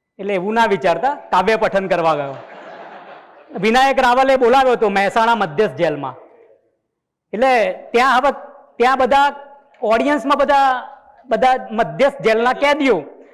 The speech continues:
હવે મારે શું કહેવાનું કે તમે બહુ સારા છો અહીંયા?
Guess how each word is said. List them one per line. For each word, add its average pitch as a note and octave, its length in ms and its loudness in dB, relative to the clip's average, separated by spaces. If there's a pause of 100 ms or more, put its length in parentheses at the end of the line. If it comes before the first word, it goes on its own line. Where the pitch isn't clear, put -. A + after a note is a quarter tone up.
(160)
હવે B3+ 100 2
મારે C4 260 2
શું D4 180 -2
કહેવાનું B3 340 2
કે G3+ 60 -10
તમે A#3 220 0
બહુ A3 180 2
સારા G#3 360 2
છો A3 140 -4
અહીંયા? G3+ 420 -2